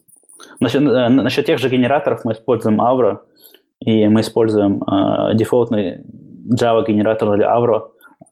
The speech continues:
А, вы спросите, почему есть много проектов, которые генерируют Avro-код, э, в Scala напрямую. Мы пробовали все, ну, по крайней мере,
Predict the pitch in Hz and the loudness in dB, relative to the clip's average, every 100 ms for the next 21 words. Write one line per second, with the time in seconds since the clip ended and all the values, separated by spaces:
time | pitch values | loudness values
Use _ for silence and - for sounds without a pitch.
0 | - 104 107 101 95 - 110 - _ _ | -8 -2 0 0 -2 -6 -10 -12 _ _
1 | _ 127 120 120 - - 135 127 117 117 | _ 0 0 -2 -6 -4 -4 -4 -4 -4
2 | - 120 131 131 127 113 - 120 - 131 | -4 0 0 0 -4 -12 -4 -4 0 0
3 | 117 117 123 - 117 - - 110 107 113 | 0 0 -4 -4 -4 -2 0 0 2 2
4 | 123 113 104 113 110 - 117 110 - - | 2 0 0 0 -2 0 0 0 -6 -8
5 | 117 110 107 - - - - 113 117 113 | -2 0 0 -4 -10 -14 -4 0 0 -2
6 | 101 - 101 123 120 123 _ _ - - | -4 -6 -2 -2 -4 -8 _ _ -18 -4
7 | 113 135 131 127 117 110 - 131 - - | -2 0 0 2 0 -2 0 0 0 -8
8 | 127 110 - 117 107 104 - | -2 -2 -2 -2 0 0 -2